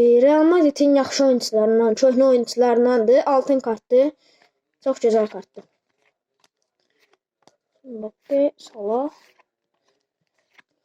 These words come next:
Dybala, Torreira, Torreira, Torreira. Yenə Ronaldinho çıxdı.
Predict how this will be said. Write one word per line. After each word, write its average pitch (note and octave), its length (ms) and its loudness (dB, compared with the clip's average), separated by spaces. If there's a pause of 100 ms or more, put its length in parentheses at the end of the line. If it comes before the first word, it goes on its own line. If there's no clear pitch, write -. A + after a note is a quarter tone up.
(420)
Dybala, A3 580 -6 (280)
Torreira, B3 560 -4 (1300)
Torreira, A3 600 -10 (100)
Torreira. A3 640 -4 (380)
Yenə C4+ 260 2
Ronaldinho A3+ 600 0
çıxdı. A#3+ 560 -2